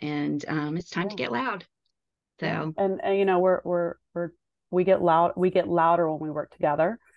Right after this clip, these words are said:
Speaker 1: Yeah.
Speaker 2: So I think it's just, you know, it, it's important conversation to go, "Okay, let's, let's, let's spill this stuff in." Let's, you know, with H D Uncut, like I said, that's,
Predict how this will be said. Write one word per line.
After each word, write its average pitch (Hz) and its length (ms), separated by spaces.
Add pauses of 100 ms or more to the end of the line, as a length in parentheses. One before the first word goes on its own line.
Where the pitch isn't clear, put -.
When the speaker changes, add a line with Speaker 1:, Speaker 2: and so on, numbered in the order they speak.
(220)
Speaker 1:
Yeah. 180 120
Speaker 2:
So 147 320
I 151 120
think - 200
it's 156 140
just, - 320
you 175 140
know, 156 180 (220)
it, 170 220
it's - 200
important 185 400
conversation 165 640
to 156 60
go, 160 180
"Okay, 160 280
let's, - 340 (1000)
let's, 294 440 (600)
let's - 300
spill 208 240
this 190 180
stuff 175 360
in." 170 200
Let's, 160 320
you 208 120
know, 175 100
with 170 140
H 170 220
D 185 80
Uncut, 170 300
like 170 140
I 175 40
said, 170 200
that's, - 380